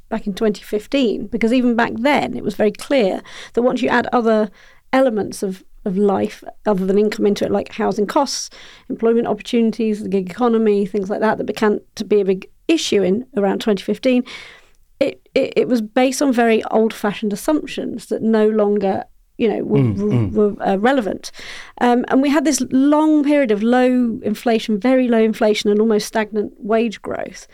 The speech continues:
Speaker 1: But in that period, pensioners were getting comparatively wealthier at all the time. Now,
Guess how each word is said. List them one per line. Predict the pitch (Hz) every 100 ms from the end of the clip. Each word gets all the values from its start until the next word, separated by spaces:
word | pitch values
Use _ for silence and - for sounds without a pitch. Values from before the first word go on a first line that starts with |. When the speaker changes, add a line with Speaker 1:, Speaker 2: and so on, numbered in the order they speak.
| - - -
Speaker 1:
But | -
in | 294
that | 294 - -
period, | 254 302 226 -
pensioners | - 226 - 214 214
were |
getting | 214 208 208
comparatively | 208 190 202 196 202 208
wealthier | 208 202 196 208 - -
at | - - _ _ _
all | 247 226
the | 208
time. | 208 330 262 214
Now, | 240 262